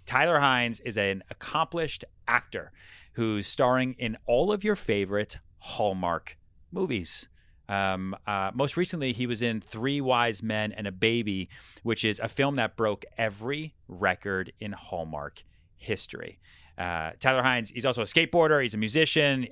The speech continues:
actor, writer, director. He's based out of Canada, just flew down today from Canada to do this with us, and is flying right back.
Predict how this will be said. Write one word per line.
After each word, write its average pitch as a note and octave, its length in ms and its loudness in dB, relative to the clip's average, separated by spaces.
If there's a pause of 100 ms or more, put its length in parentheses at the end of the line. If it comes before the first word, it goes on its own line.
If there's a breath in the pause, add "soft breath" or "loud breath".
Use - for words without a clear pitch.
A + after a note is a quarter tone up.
actor, D3 260 2
writer, C3 220 6
director. E3 600 4
He's B2+ 180 0
based D3+ 320 2
out D3 140 4
of B2 140 0
Canada, G#3 580 8 (240 loud breath)
just C4 320 6
flew D#4 200 6
down A3 380 4
today D3 580 4 (280 soft breath)
from A3 640 4
Canada D3+ 600 6
to B2 100 -12
do D3+ 180 4
this D3 220 2
with C3 240 6
us, B2+ 320 6 (160 soft breath)
and C3 100 0
is C3 100 -2
flying C3+ 480 -6
right F#3 360 4
back. - 420 -2